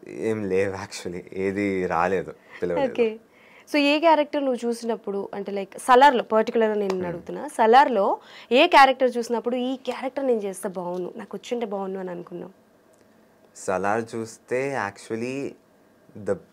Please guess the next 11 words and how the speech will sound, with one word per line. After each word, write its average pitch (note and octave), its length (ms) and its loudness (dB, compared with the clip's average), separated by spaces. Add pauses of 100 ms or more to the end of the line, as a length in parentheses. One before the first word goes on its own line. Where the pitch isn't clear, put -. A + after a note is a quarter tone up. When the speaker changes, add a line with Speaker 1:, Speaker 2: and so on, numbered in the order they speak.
(140)
Speaker 1:
people A2 300 -6
who C3 100 -2
have G2+ 180 0
acted - 300 -8
in E2+ 100 -10
it, F2 140 -14
ఇప్పుడు F2+ 220 -4 (440)
I F#2+ 40 -2 (120)
know G#2 180 -2 (260)
a - 100 -12
few F2 120 -6